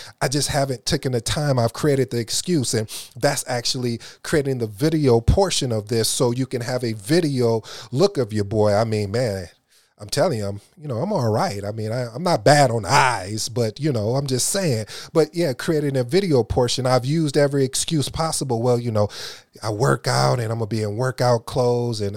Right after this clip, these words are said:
I just won't have the time to shower and I won't have, but if, if my life depended on me putting out the, the show, and for, if my real job as far as, w-,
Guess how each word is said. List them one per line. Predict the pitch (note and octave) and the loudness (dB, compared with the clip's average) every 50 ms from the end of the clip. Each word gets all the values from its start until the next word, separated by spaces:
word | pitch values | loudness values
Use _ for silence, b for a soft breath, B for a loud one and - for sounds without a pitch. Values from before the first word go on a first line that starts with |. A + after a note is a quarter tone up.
| G#2+ - | -8 -10
I | A#2 | -8
just | - A#2+ A#2+ - - | -6 -4 -6 -4 -4
won't | B2+ B2 A#2 G#2+ | -4 -4 -4 -4
have | B2 B2 A2+ - | -4 -6 -6 -6
the | G#2+ | -6
time | - - - B2+ A#2+ A#2 A#2+ A#2+ - | -6 -4 -4 -2 -2 -2 -2 -2 -4
to | - G#2+ | -4 -2
shower | - - B2+ B2 B2+ B2+ B2 B2 A#2+ | -2 0 0 0 0 2 2 0 0
and | A#2+ | 0
I | A2+ A2 | -2 -2
won't | A2+ A#2+ A#2 A2+ | -2 -2 -2 -4
have, | A#2+ A2+ B B B B B B B B | -4 -8 B B B B B B B B
but | - C#3 C3+ - b b b b _ _ - | 4 4 4 2 b b b b _ _ 2
if, | D3+ - - - - | 2 2 2 2 -2
if | - C3 | 0 2
my | C#3 C#3 C#3+ | 2 2 4
life | C3 B2+ C#3+ D#3+ E3 D3+ - | 4 4 2 2 2 0 -2
depended | - D3 - - - D#3+ D3 C#3+ C3+ C3 | -4 -2 0 2 2 2 2 2 0 2
on | B2+ B2 A#2+ B2 | 0 0 0 0
me | C3 B2+ A#2+ A2+ B B B B _ _ | 0 0 0 -2 B B B B _ _
putting | - D#3+ C#3+ C3 B2+ | 0 2 2 2 2
out | B2 A#2+ A2+ - - | 0 0 -2 -2 -2
the, | C3 B2+ A#2+ - | -2 -2 -2 -4
the | A2+ B2+ A#2+ | -6 -4 -4
show, | A2 - - - C3+ A#2 A2 G#2 G#2 B B B B - | -2 -2 0 0 2 2 2 0 -2 B B B B -4
and | A#2 A#2 A2+ A2 G2+ | -2 -2 -2 -4 -8
for, | - - B2+ B2 A#2+ A2+ A2 A2+ - - | -8 -6 -2 0 0 0 0 -2 -2 -2
if | A#2 G#2+ | -2 0
my | A2+ A2+ A2+ | 0 0 0
real | A2 A2 A#2 C#3 D#3 D#3 D3 C3+ | 2 4 6 8 8 8 8 6
job | A#2 C3 C3 B2+ B2+ B2 A#2 A#2 A#2 | 4 4 4 4 4 2 2 2 2
as | A2 G#2 - | 0 -2 -2
far | - - B2+ A#2+ A2+ A2+ A2 | 0 2 2 4 4 4 2
as, | A2 G#2 | 0 -2
w-, | A2 A2 A#2+ - | -4 -6 -8 -10